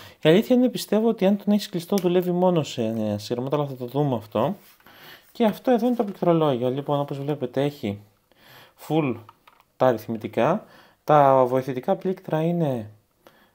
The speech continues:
το, αυτή η περισπωμένη, πώς λέγεται, τα delete, page up, page down, τα arrows.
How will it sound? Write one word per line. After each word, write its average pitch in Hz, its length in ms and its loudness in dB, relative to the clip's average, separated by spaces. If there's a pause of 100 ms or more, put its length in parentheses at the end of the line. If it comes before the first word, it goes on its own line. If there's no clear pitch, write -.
(600)
το, 110 920 0 (1200)
αυτή 135 240 -4
η 143 40 -8
περισπωμένη, 123 540 -6
πώς 107 240 -12
λέγεται, 156 460 -6 (440)
τα 156 200 2
delete, 143 300 -2 (100)
page 147 160 -2
up, 160 140 0 (120)
page 127 220 -2
down, 190 180 0 (140)
τα 120 640 -2
arrows. 220 640 0